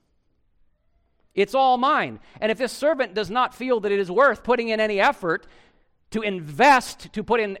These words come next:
you know, work for this Lord, he says, "You might have at least just dropped it by the bank where it could earn interest for a few years until I return, 'cause it's my money." And what is awesome about this story is what this servant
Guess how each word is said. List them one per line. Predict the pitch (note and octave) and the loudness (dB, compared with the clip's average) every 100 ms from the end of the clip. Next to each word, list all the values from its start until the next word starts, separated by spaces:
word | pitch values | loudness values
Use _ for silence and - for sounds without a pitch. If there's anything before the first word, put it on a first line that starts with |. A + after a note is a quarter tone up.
| - | -10
you | A3 | -2
know, | F#3 | -2
work | D3+ C3+ C4 C4+ - | -2 2 2 2 -2
for | - G#3 | -4 -4
this | F#3+ F#3+ E3+ | -2 -6 -4
Lord, | G3+ C#4 A3 G3 | 0 2 2 -2
he | |
says, | G3 A#3+ G3 | -4 -4 -4
"You | G#3+ | -4
might | A3+ F4 | -2 -2
have | F4+ | -2
at | G#3 | -8
least | G#3 F4 D4+ - | -4 -2 -4 -4
just | C4+ C#4 C#3 | -4 -4 -6
dropped | D#3+ C#4 C#4+ | 0 2 2
it | A#3 D3+ | -4 2
by | A#3+ A#3+ | 2 4
the | G3+ | 2
bank | D3 C#4 A#3+ | 2 0 -2
where | G#3+ | -6
it | G#3+ | -4
could | G3 | -4
earn | A3 B3+ | -2 -4
interest | B3+ - D#4 - | -4 -6 -8 -8
for | A#3 | -8
a | G#3 | -8
few | G3 | -6
years | E3+ D3 A2+ - - - - - - - | -6 -4 -6 -10 -20 -20 -20 -20 -20 -16
until | F3 G#3+ | -6 0
I | G#3+ | 2
return, | G3 F#3 G#3+ C4+ D3+ - - | 0 -2 -4 -4 -4 -12 -2
'cause | G#3+ A3+ | 0 0
it's | A#3 | -2
my | A3+ C4 D4+ E4 | -4 2 4 6
money." | E4+ F#4 D4 - - _ _ _ _ _ _ _ _ _ _ _ _ _ - | 6 4 0 -8 -20 _ _ _ _ _ _ _ _ _ _ _ _ _ -8
And | G#3 | -2
what | B3 | 0
is | A3+ A3 | 0 0
awesome | C#4+ F4 - F4+ | 0 0 -2 -2
about | B3+ B3+ | -2 -2
this | B3+ A#3+ | -4 -8
story | - C4+ C#4 D#3 C#3+ | -8 -4 -2 -2 -2
is | D#3+ | -4
what | F#3+ D#4 | -4 -4
this | G#4+ G4 | -6 -10
servant | - - D4+ D3+ C#3 | -10 -6 -6 -6 -8